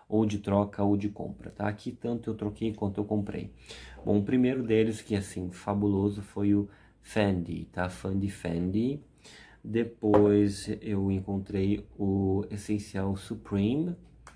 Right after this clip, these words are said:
Depois o Américas, da Mahogany, que junto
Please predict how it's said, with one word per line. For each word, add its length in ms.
Depois 640
o 120
Américas, 1080
da 140
Mahogany, 760
que 440
junto 680